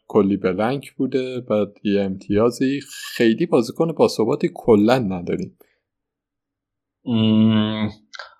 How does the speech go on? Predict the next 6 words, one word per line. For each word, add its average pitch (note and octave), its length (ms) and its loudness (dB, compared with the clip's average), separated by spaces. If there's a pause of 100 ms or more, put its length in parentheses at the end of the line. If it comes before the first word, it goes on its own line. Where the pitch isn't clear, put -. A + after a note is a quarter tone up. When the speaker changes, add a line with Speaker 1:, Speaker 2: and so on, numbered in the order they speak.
(1200)
Speaker 2:
آره، C#3+ 300 12
مثلاً D3 340 8
بعد C#3+ 160 6
اسمیت C#3 460 4
رو D#3+ 240 8
مثلاً C3 540 4